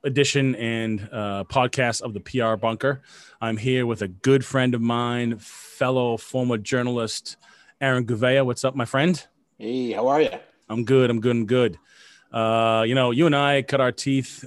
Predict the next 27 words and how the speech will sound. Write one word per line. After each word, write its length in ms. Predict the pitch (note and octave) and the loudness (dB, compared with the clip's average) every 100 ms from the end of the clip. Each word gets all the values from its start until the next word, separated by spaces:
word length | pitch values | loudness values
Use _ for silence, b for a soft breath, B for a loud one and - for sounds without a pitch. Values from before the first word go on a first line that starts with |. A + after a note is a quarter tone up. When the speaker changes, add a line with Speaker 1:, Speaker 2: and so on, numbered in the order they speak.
| - | -6
Speaker 1:
in 240 | C3 B2+ | 0 4
newsrooms, 720 | C3 C3 B2 C3+ C3+ A#2+ - - | 4 4 2 2 2 0 -4 -6
and, 460 | A#2 A2+ A2+ G#2 - b b b A2+ | -6 -2 -2 -4 -8 b b b -6
uh, 220 | A2 G#2 | -4 -4
today's 440 | - C3 C#3+ A#2+ | 0 2 2 2
media 400 | C3 C3 B2+ A#2+ | 0 2 2 0
is, 380 | B2 A2+ A2 G2+ | -2 -4 -4 -4
is 260 | C3 G#2+ G2+ | -6 -6 -8
vastly 580 | A#2+ G#2 B2+ B2+ C3 A#2+ | -8 -2 0 0 0 0
different. 380 | A#2 - A#2 | 0 -2 -4
I'd 140 | A2+ A2 | -4 0
love 300 | B2+ C#3+ C3 | 2 2 0
for 100 | C3+ | -2
you 100 | C3 | -2
to 80 | A#2 | -2
describe 680 | A2+ - B2 A#2 A2+ G2+ - b b b | -6 -2 -2 0 0 -4 -8 b b b
your 180 | C#3+ C#3 | 2 4
roots 300 | C#3+ F3 - | 6 4 4
as 180 | D3+ C3 | 2 2
a 40 | |
reporter 600 | C#3+ C#3 C#3+ D3+ E3+ E3 - | 0 0 2 4 4 2 0
and, 260 | B2+ A#2+ A#2+ | -2 0 0
uh, 200 | A2+ A2 | 0 0
what 200 | C#3 D#3+ | -2 -2
you're 100 | C3 | 0
doing 220 | C3 A#2+ | 2 2
now. 160 | F2 | -2